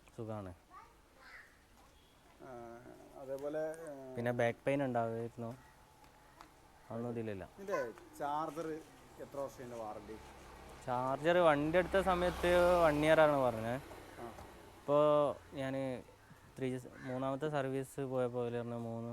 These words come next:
Speaker 1: കൊല്ലത്തേക്ക് സർ-, ഇതാക്കി
Speaker 2: എക്സ്റ്റൻഡ്
Speaker 1: എന്ന്
Speaker 2: ആക്കിയിട്ടുണ്ട്
Speaker 1: എക്സ്റ്റൻഡ് ആക്കി എന്ന് പറഞ്ഞു.
Speaker 2: ചാർജറിന്.
Speaker 1: ആ.
Speaker 2: പിന്നെ അതുപോലെ എത്ര രൂപ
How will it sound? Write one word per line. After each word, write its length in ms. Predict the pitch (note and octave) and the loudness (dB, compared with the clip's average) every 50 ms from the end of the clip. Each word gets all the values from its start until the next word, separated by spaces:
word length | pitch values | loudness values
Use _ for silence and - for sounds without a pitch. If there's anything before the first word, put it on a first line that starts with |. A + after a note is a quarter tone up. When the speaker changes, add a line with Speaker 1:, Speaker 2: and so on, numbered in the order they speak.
| A#2 F#2 | -10 -10
Speaker 1:
കൊല്ലത്തേക്ക് 480 | F2 A2 G#2+ A2 G#2+ - A2+ A2 A2 A2+ G#2 G#2+ | -12 -10 -10 -10 -10 -8 -10 -8 -8 -10 -10 -10
സർ-, 180 | G#2+ G2+ G#2 - - - _ - | -12 -14 -14 -16 -20 -20 _ -12
ഇതാക്കി 260 | A2 G2+ G2 - - | -12 -12 -10 -12 -12
Speaker 2:
എക്സ്റ്റൻഡ് 180 | G2+ G2+ G2 G2 | -12 -10 -10 -10
Speaker 1:
എന്ന് 120 | - A#2+ | -10 -10
Speaker 2:
ആക്കിയിട്ടുണ്ട് 260 | A2+ G2+ G#2 G#2 G2+ | -10 -10 -14 -16 -16
Speaker 1:
എക്സ്റ്റൻഡ് 240 | F#2+ F#2 A2 G#2 G2 F#2 | -16 -16 -16 -16 -14 -14
ആക്കി 140 | F#2 F#2 G2 G2+ | -16 -14 -14 -14
എന്ന് 120 | G2 F#2+ | -14 -14
പറഞ്ഞു. 180 | F#2 F2 - - - | -16 -16 -18 -18 -18
Speaker 2:
ചാർജറിന്. 360 | G#2 G2 G2 G2+ G2+ G#2 G#2+ A2+ G#2 | -18 -18 -18 -20 -20 -20 -18 -16 -14
Speaker 1:
ആ. 20 | F#2+ F2+ F2 - _ _ - - - _ _ - - _ _ _ _ _ _ - - | -14 -14 -16 -18 _ _ -20 -20 -20 _ _ -20 -20 _ _ _ _ _ _ -20 -20
Speaker 2:
പിന്നെ 300 | A#2 G#2+ G#2+ A2 A2 G#2+ G#2+ G#2 G#2 G#2 G#2+ A2 A2+ | -18 -16 -16 -16 -16 -18 -18 -20 -20 -20 -20 -20 -18
അതുപോലെ 380 | A#2+ A#2+ A#2+ B2 A#2+ B2 B2 B2 A#2+ A#2 A#2 A2+ A2+ - - - - F3+ F#3+ G3 G#3+ G#3+ D#3+ D3 C3 A#2+ | -16 -14 -12 -12 -12 -12 -12 -12 -12 -12 -14 -16 -18 -20 -20 -20 -20 -20 -20 -20 -20 -20 -20 -18 -18 -18
എത്ര 160 | A#2+ - D3 C#3 C3+ C#3 | -14 -12 -12 -10 -8 -8
രൂപ 140 | C#3 C3 | -8 -8